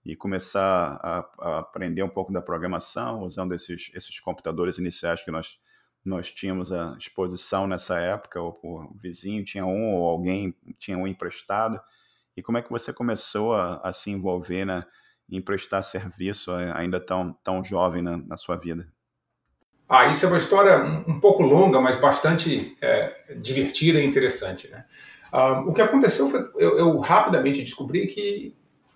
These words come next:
Speaker 2: programar era uma coisa que eu gostava. Então eu falei, "Ô, peraí,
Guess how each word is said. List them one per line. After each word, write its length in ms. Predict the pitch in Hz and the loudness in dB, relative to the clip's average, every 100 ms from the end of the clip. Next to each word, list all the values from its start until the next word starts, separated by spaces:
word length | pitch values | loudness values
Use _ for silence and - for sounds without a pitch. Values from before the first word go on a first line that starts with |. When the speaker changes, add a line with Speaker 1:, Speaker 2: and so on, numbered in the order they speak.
| _ _ _ _ _ - 165 - | _ _ _ _ _ -14 -14 6
Speaker 2:
programar 500 | 214 202 170 139 165 | 12 12 12 10 8
era 80 | 165 | 6
uma 160 | 135 | 4
coisa 160 | 143 - | 2 2
que 60 | |
eu 60 | 139 | 0
gostava. 480 | 143 - - - - _ _ | 0 -2 -6 -8 -14 _ _
Então 440 | - - 151 - | -8 0 2 2
eu 60 | 151 | 0
falei, 200 | - - | 2 2
"Ô, 140 | 69 | 4
peraí, 240 | - - | 4 2